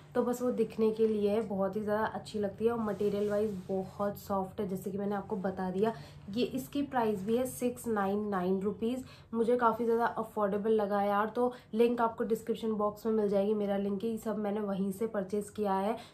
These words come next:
तो आप भी ज़रूर try करना। मैं आपको next डेनिम दिखाती हूँ जो मैंने ली है। So, ये वाले shade में मैंने लिया, आप देख सकते हो, ये shade भी बहुत ज़्यादा अच्छा लगता है। So, ये भी ऐसे रफ shade जो होता है ना, उस shade में, ये देख सकते हो आप। और ये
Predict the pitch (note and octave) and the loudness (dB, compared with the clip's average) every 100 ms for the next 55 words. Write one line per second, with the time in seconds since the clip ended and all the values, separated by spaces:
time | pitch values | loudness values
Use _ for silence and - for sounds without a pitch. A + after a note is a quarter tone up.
0 | - B3 A3 G3+ F#3+ A#3+ G#3 G3+ G#3 A3 | -6 2 4 4 2 0 0 2 2 0
1 | A3+ G#3 F#3+ G3 G#3 G#3 A#3 B3+ - - | 0 0 0 0 0 2 0 0 -8 -8
2 | A#3 B3+ B3 C4+ A#3+ G#3 G3+ F#3 G#3+ G#3+ | 0 0 2 0 4 2 2 0 0 0
3 | G#3+ G3+ F#3+ F#3+ G3+ G#3+ G3+ G3+ G3 F#3+ | -2 -2 -4 -4 -2 -2 0 -2 -2 0
4 | F#3 G3+ D4 - - - - - - - | 0 0 -2 -6 -16 -20 -20 -20 -14 -2
5 | C#4+ C4 B3 B3 B3 A#3+ C4 - A#3 G#3+ | -2 2 4 6 6 4 2 2 4 4
6 | A#3 A#3 A3 A3 G#3+ G#3+ G#3+ F#3+ G3+ G3+ | 2 2 2 2 4 2 2 2 2 0
7 | A3 - - G#3+ A#3 A3+ G3+ A#3 A#3 A#3+ | -8 -10 -2 0 2 0 4 4 4 4
8 | G#3+ G3 A3+ F#3+ G3 F#3+ G3+ G#3 G3 G3 | 4 4 -2 0 0 0 0 0 0 -2
9 | - G#3+ G3 F#3 G#3+ B3 - - - B3 | -4 -4 -4 -2 -2 -2 -4 -14 -2 2
10 | A#3+ A3 B3 A3 G#3+ A#3 A3+ - F#3+ G#3+ | 2 2 2 0 2 2 2 -2 -2 0
11 | A3 - - A#3 G#3+ F#3+ A3+ G#3 G#3 G#3 | -2 -6 2 6 6 4 2 4 2 0
12 | A#3 A3 G3+ - G#3 G3 F#3+ G3 G3 F#3+ | -2 -2 -2 -2 -2 -2 0 0 0 -2
13 | F#3 G3 F#3+ G#3 G3+ A3 A#3+ - - A#3+ | -4 -8 -6 -4 -2 -2 -4 -14 -8 2
14 | A3+ A3 A3 | 4 4 8